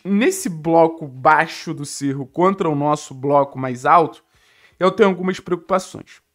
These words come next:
Primeira delas, depender muito dos pontas. Os pontas vão ser necessários, os pontas vão ser fundamentais. Mas primeiro, a gente não pode deixar os pontas sozinhos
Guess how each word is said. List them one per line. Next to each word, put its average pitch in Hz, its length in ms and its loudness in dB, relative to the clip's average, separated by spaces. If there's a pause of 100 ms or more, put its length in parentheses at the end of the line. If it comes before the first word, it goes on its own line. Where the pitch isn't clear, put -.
Primeira 185 340 0
delas, 131 320 -4
depender 165 400 -4
muito 190 260 -8
dos 160 140 -14
pontas. - 500 -12 (460)
Os 160 120 -6
pontas 247 400 0
vão 208 140 -2
ser 196 180 -4
necessários, 175 720 0
os 156 140 -10
pontas 175 380 -4
vão 165 120 -2
ser 165 180 -4
fundamentais. 156 800 -4 (540)
Mas 190 200 2
primeiro, 165 440 0
a 135 60 -2
gente 165 220 -2
não 185 140 -2
pode 180 260 -4
deixar 170 300 -2
os 180 140 -6
pontas 180 420 -6
sozinhos 196 800 -2